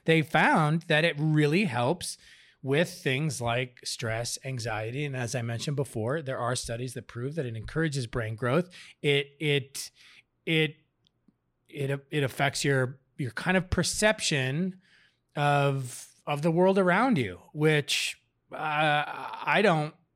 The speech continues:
particularly see what the problem is with that.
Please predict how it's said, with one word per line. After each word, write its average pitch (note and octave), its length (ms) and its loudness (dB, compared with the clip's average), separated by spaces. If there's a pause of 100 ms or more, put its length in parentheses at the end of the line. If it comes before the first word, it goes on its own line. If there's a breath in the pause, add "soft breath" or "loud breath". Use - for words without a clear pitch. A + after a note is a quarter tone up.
(360)
particularly D3 640 -2
see F3+ 260 2
what F3+ 220 4
the F3 60 0
problem A3 440 8
is C#3+ 160 2
with C#3 120 0
that. D#3 280 2